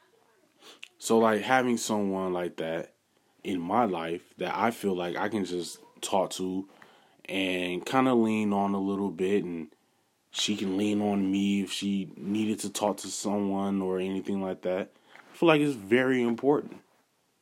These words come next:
That's, that's very important. I, I, I encourage people to, if, if you're involved, not, not saying that I and this person are involved, but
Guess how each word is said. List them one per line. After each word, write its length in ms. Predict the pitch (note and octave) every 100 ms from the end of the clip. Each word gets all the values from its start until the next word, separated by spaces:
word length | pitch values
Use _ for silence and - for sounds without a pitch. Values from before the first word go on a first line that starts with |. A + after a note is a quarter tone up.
| _ _ _ _
That's, 340 | - A2+ G#2 -
that's 260 | - G#2 -
very 500 | F2+ F#2 C3 A2+ F2
important. 560 | F2+ - D#2 - D2+ - _ _ _ _ _ _ _ _ _ _ _ _ _ _ _ _ _ _ _ _ _ _ _
I, 360 | - A2 D#2 G2 -
I, 140 | A#2
I 20 |
encourage 720 | B2 A#2+ A2 - C3 B2+ G#2+ -
people 340 | A2+ G#2 G#2
to, 340 | G2 G#2 F#2+ E2+ _ _ _ _ _
if, 260 | C3+ B2 G2+ -
if 240 | B2 -
you're 200 | C#3+ F#3
involved, 960 | D3 A#2 G2 G#2+ G#2+ G2 F2+ D#2+ - - _ _ _ _
not, 260 | A2+ C3+ A2
not 200 | C3+ C3
saying 420 | - A#2+ A2+ G#2+
that 260 | G2+ F#2+ -
I 200 | G#2 G#2
and 200 | G#2 G2+
this 140 | G2+ F#2+
person 360 | - G#2 -
are 380 | - G2 F2+ E2+ - _ -
involved, 920 | - F#2+ D#2+ G#2 A2 F2+ F2 F2+ - - - - - _
but 320 | C3 B2 G#2+